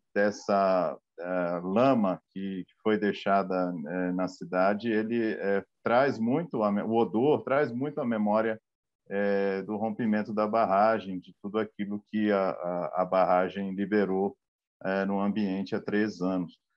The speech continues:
Mas há outras questões também. Há obras de reparação,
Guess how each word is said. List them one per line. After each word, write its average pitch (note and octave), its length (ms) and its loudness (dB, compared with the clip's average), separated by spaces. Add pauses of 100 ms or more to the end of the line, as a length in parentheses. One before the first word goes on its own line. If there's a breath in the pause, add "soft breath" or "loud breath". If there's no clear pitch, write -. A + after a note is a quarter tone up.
(140)
Mas A2 160 0
há C3+ 180 6
outras C#3 760 2
questões G2 480 -2
também. F#2+ 340 0
Há A2 260 4
obras C3 500 2
de G#2+ 120 -4
reparação, G2+ 920 0